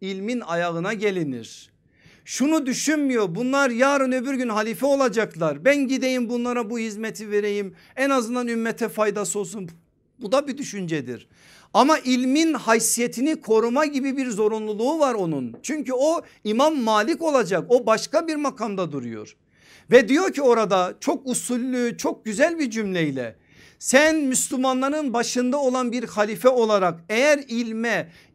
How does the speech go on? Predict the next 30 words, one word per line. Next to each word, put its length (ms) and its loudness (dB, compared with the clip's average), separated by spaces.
gerekli 580 4
olan 500 2
ehemmiyeti 800 -2
vermezsen 760 0
başkaları 640 0
da 80 0
ilme 340 -4
ehemmiyeti 640 -2
vermez. 420 -8
Onun 200 0
için 260 -2
sen 300 0
çocuklarını 720 0
gönder 460 -2
ilmin 360 -6
ayağına 480 -2
ki 320 -4
insanlar 720 -2
ilmin 460 -4
ne 120 -4
kadar 320 -4
önemli 360 -4
olduğunu 360 -4
görsünler." 680 -10
İmam 280 -2
Malik 400 -4
boşuna 320 -10
İmam 260 -8
Malik 380 -10
olmadı 500 -8